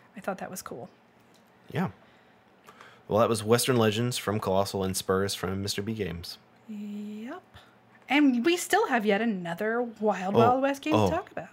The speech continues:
Speaker 2: Oh, and John D has a lot to say about
Speaker 1: I
Speaker 2: this.
Speaker 1: do. I do have a lot to say about this.
Speaker 2: All right. Van Ryder Games. You may be familiar with them. We've talked about some of their other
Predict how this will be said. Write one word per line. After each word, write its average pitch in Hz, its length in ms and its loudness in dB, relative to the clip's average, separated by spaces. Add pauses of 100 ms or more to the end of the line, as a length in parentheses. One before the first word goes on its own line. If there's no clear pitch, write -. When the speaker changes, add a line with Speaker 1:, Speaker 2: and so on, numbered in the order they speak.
(140)
Speaker 2:
Oh, 110 160 4
and 104 140 2
John 107 180 4
D 101 80 0
has 95 180 0
a 87 60 0
lot 98 300 4
to 90 80 -8
say 82 180 -4
about 160 180 -2
Speaker 1:
I 247 180 6
Speaker 2:
this. - 180 -2
Speaker 1:
do. 262 600 4
I 240 140 0
do 277 280 2
have 311 180 0
a - 20 -4
lot 208 240 -4
to 208 80 -8
say 196 180 -4
about 180 280 -8
this. - 340 -14 (100)
Speaker 2:
All 160 100 6
right. 85 280 6
Van 156 300 6
Ryder 160 220 8
Games. 107 580 2 (100)
You 101 100 -4
may 107 160 6
be 104 180 0
familiar 104 360 2
with 95 200 -2
them. 98 180 0
We've 98 120 -4
talked 92 220 -2
about 92 240 -2
some 92 140 -4
of 87 80 -4
their 87 120 2
other 92 360 2